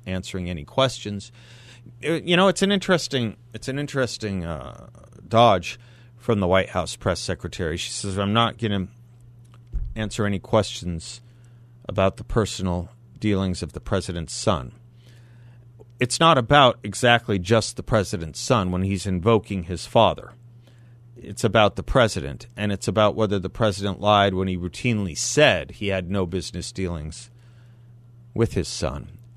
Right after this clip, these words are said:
never even talked business with his son. Again, it wouldn't be that hard for the White House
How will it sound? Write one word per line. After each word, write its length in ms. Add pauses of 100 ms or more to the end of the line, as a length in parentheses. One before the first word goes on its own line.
never 300
even 280
talked 420
business 600 (760)
with 200
his 120
son. 400 (800)
Again, 480 (1200)
it 160
wouldn't 280
be 140
that 260
hard 480 (800)
for 240
the 100
White 280
House 680